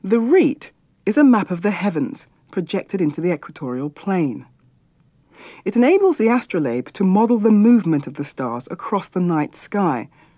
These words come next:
from star rise to star set.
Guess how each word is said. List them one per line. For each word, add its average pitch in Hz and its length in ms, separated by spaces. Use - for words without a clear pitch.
from - 160
star 226 400
rise 165 460
to - 120
star 139 440
set. - 540